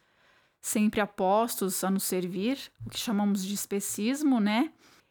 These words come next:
E passa a ser reconhecido na condição de sujeito. E aí não importa a, a condição financeira, o status social, a etnia e et cetera,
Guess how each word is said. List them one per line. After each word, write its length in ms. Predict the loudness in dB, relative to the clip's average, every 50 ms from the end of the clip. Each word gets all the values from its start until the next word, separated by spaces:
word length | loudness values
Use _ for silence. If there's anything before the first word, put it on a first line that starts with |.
| _ _ _ _ _
E 100 | -6 -6
passa 640 | -6 _ 2 4 6 6 6 4 2 0 0 2 2
a 60 | 2
ser 200 | 2 2 0 2
reconhecido 840 | 2 2 0 2 2 2 4 4 2 0 0 -2 0 0 2 2 4
na 100 | 4 2
condição 480 | 4 4 4 4 4 2 2 2 2 2
de 100 | 2 2
sujeito. 800 | 0 -2 -2 0 0 2 2 2 2 0 -2 -4 -8 -10 -10 -10 _ _ _ _ _ _ _ _ _ _ _ _ _ _ _ _
E 140 | -2 0 2
aí 260 | 4 4 4 4 4
não 200 | 4 6 6 4
importa 600 | 4 2 2 4 4 4 4 4 2 2 2 2
a, 80 | 2 2 0 -2 -2 -4
a 40 | -2
condição 400 | 0 2 0 0 2 0 -2 0
financeira, 720 | 2 2 2 2 2 0 0 2 2 4 4 4 4 2 0
o 60 | 0
status 600 | -2 -4 -2 2 2 4 4 4 2 0 -4 -4
social, 640 | -4 -4 -4 -4 -2 0 2 4 4 4 4 4
a 60 | 2
etnia 640 | 0 -2 -4 -2 -2 0 0 0 0 2 2 2 2
e 80 | 0
et 120 | 0 -2 -4
cetera, 560 | -4 -2 -2 -2 -2 -2 -4 -6 -6 -6 -10